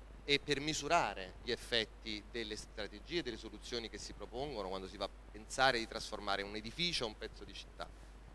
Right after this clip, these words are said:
Dall'altro tutto quello che invece è la componente, eh, collaborativa, che è in parallelo, eh, l'unico, diciamo,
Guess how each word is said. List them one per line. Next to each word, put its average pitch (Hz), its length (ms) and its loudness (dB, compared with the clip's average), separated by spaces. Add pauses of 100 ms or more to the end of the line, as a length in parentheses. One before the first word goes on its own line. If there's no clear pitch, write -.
(100)
Dall'altro 233 600 10
tutto 190 280 -2
quello 170 240 4
che 156 100 2
invece 143 240 2
è - 20 4
la 123 80 8
componente, 123 720 -2 (120)
eh, 107 220 -2
collaborativa, 110 840 0 (600)
che 160 260 10
è 156 340 8
in 147 180 0
parallelo, 143 840 6 (420)
eh, 143 260 2 (500)
l'unico, 156 800 6
diciamo, 131 420 4